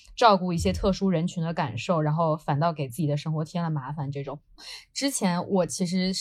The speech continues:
就是身边有一个女孩，她曾经是有这样子的态度的，然后直到有一次她自己把腿摔断了，然后她之后意识到她上楼梯有多困难，然后那个时候就是我们学校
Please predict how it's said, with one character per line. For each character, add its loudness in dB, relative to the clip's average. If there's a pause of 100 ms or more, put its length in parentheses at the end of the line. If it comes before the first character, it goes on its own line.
(140)
就 0
是 2
身 4
边 6
有 2
一 0
个 4
女 6
孩， 0
她 2
曾 0
经 -2
是 -4 (120)
有 -2
这 2
样 4
子 -8
的 -6
态 0
度 -2
的， -6 (260)
然 4
后 6
直 -4
到 8
有 2
一 -2
次 -2
她 2
自 -4
己 0
把 2
腿 -6
摔 -2
断 2
了， -14 (360)
然 4
后 8 (400)
她 8
之 0
后 4
意 -2
识 -2
到 4 (120)
她 4
上 2
楼 2
梯 -2
有 2
多 2
困 0
难， 0
然 -2
后 2
那 0
个 2
时 -4
候 0
就 -4
是 -4
我 0
们 0
学 -4
校 2